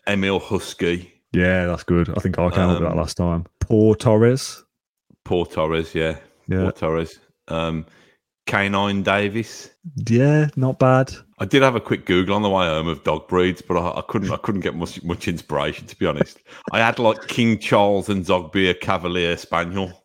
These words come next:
Speaker 1: but that was a bit of
Speaker 2: <laughs> That was definitely
Speaker 1: it was
Speaker 2: a reach.
Speaker 1: it was a bit contrived. So anyway, we don't wanna spoil it. Let, let, let people just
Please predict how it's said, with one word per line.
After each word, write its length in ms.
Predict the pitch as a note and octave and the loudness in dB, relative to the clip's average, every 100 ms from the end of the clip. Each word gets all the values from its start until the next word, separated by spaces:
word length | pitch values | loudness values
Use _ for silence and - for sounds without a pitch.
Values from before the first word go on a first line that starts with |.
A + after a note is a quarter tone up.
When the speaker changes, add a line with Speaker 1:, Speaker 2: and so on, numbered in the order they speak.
| - | -10
Speaker 1:
but 80 | F2 | 0
that 160 | F#2+ G#3+ | 4 4
was 120 | - | 4
a 40 | |
bit 180 | G2 - | -4 -2
of 580 | G#2 _ - _ - - - - - D#5 C5+ - - E5+ - - - - | -6 _ -20 _ -12 -12 -14 -6 -2 0 0 -2 -2 -6 -10 -8 -6 -2
Speaker 2:
<laughs> 440 | C3 A#2 - D3 | 0 0 -4 -2
That 100 | G#2 G2 | 0 0
was 100 | G#2 | 0
definitely 460 | B2 G#2 - F2 | 0 0 0 0
Speaker 1:
it 40 | F2+ | 2
was 100 | F2+ | 2
Speaker 2:
a 20 | |
reach. 380 | F2+ G2+ - G#2 G#2 | 0 -4 -6 -8 -8
Speaker 1:
it 100 | - | -6
was 120 | G#2 | -4
a 40 | F2+ | -4
bit 160 | - - | -6 -6
contrived. 520 | G2+ - F2 F2+ F2 | -6 0 2 2 0
So 280 | F2+ F2+ F2 - - - | -2 -2 -2 -14 -14 -2
anyway, 240 | C#3 C#3 | 2 2
we 100 | C3+ | 4
don't 160 | C3+ C#3+ | 4 2
wanna 120 | C3+ | 0
spoil 280 | - C3 A#2 | -2 2 2
it. 60 | A2+ | 2
Let, 200 | C3 C#3 | 0 2
let, 300 | C#3+ - C#3 | -2 -2 -2
let 200 | C#3 - | -2 -2
people 300 | C3 B2 B2 | -4 -2 -4
just 500 | A#2+ - - - | -4 -4 -6 -12